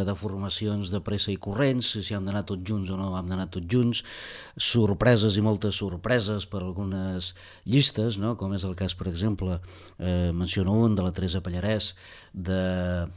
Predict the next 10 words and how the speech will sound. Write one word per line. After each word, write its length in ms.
de, 440
de, 240
de, 240
de 160
presentar-se, 640
doncs, 240
a 80
la 40
llista 360
de, 200